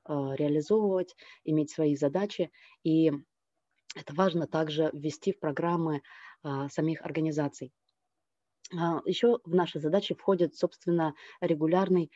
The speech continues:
мон-, э, менеджмент этого, э, проекта. Сюда входит и организация таких подобных, э, настоящей акций, э, на платформе для того, чтобы привлечь, э,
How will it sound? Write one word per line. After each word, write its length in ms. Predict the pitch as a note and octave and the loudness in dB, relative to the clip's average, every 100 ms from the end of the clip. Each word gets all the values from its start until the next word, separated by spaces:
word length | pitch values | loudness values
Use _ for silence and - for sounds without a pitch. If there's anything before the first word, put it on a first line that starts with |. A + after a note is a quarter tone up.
| - | -8
мон-, 220 | F3 E3+ - | -2 -2 -2
э, 300 | - D#3 D#3 D#3 | -4 0 0 2
менеджмент 600 | F3 F#3+ D3+ C#3+ C#3 C#3 - | 4 4 2 0 0 -2 -4
этого, 540 | D3+ - C#3 C#3 C#3 - | -4 -2 -2 -2 -4 -6
э, 240 | D3 C#3 - | -4 -2 0
проекта. 520 | D#3 D3+ C#3+ C#3 C3 - - - | 0 0 -2 -6 -8 -14 -20 -8
Сюда 220 | D#3+ F3 | -2 -2
входит 460 | - G3+ E3 D3+ - | 0 -2 0 -2 0
и 220 | F#3+ F3+ | 4 6
организация 920 | F3 E3 D3 D#3+ D#3+ F3 D#3 D#3 D3 - | 6 0 0 0 2 0 0 -2 -2 -2
таких 380 | D#3 - D#3 - | -6 -2 -4 -2
подобных, 560 | D#3 D#3+ C#3+ C#3 - _ _ | 0 0 0 -2 -4 _ _
э, 300 | D3+ C#3+ C#3+ C#3+ C#3+ - - | -8 -4 -4 -4 -6 -10 -10
настоящей 800 | D#3 D#3 - E3+ D#3 - D3 C3+ - - - - | -6 -4 0 0 0 -2 -6 -6 -14 -20 -20 -6
акций, 520 | F#3+ G#3+ - G#3+ G3 _ _ - - - - - | -2 -2 -2 -2 -2 _ _ -20 -20 -20 -20 -12
э, 80 | E3 | -6
на 380 | D#3+ E3+ F3 E3+ | -2 0 0 -2
платформе 720 | - E3+ - F3 F3 E3 D3 - | -2 -4 0 4 4 4 -2 0
для 140 | D#3+ | 0
того, 180 | D#3+ E3 | 2 2
чтобы 240 | D#3+ D3+ D3+ | 2 0 0
привлечь, 560 | - D#3+ D#3+ D#3+ - | 2 2 4 2 0
э, 260 | D3 C#3 | -6 -6